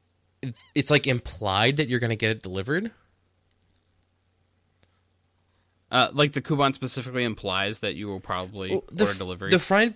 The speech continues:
Speaker 1: fine print said, "If you're not within range of, of a deli-, if you're not in delivery range from any store, you can also use this for a pickup order."
Speaker 2: Okay.
Speaker 1: Like,
Speaker 2: Yes.
Speaker 1: which says to
Speaker 2: As in,
Speaker 1: me
Speaker 2: as
Speaker 1: that,
Speaker 2: in,
Speaker 1: "Listen, you're gonna
Speaker 2: yeah,
Speaker 1: get this for
Speaker 2: I
Speaker 1: delivery,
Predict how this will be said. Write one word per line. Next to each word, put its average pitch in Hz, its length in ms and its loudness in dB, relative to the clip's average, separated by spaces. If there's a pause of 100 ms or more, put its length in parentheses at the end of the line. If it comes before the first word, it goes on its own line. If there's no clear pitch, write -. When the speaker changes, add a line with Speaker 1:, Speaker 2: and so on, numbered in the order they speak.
Speaker 1:
fine 214 220 2
print 202 220 2
said, 175 420 6
"If 143 200 0
you're 170 100 6
not 143 340 2
within 170 320 4
range 127 540 4
of, 120 260 -4 (420)
of 135 160 4
a 131 40 4
deli-, 147 240 4
if 139 100 0
you're 151 100 8
not 214 160 8
in 180 160 6
delivery 143 380 6
range 120 380 4
from 117 280 2
any 139 220 4
store, 98 480 2 (280)
you 123 120 2
can 135 120 6
also 131 380 4
use 117 320 4
this 120 200 2
for 113 180 -2
a 107 40 0
pickup 180 320 0
order." 87 300 -6 (2250)
Speaker 2:
Okay. 113 280 2
Speaker 1:
Like, 127 340 4 (360)
Speaker 2:
Yes. 107 460 -2
Speaker 1:
which 147 200 6
says 160 240 8
to 147 140 8
Speaker 2:
As 151 100 10
in, 180 40 10
Speaker 1:
me 151 300 10
Speaker 2:
as 160 120 10
Speaker 1:
that, 123 100 12
Speaker 2:
in, 147 360 6 (800)
Speaker 1:
"Listen, 185 320 6
you're 135 80 8
gonna 151 120 8
Speaker 2:
yeah, 139 100 10
Speaker 1:
get 101 40 8
this - 120 4
for 135 80 8
Speaker 2:
I 143 60 8
Speaker 1:
delivery, 117 520 6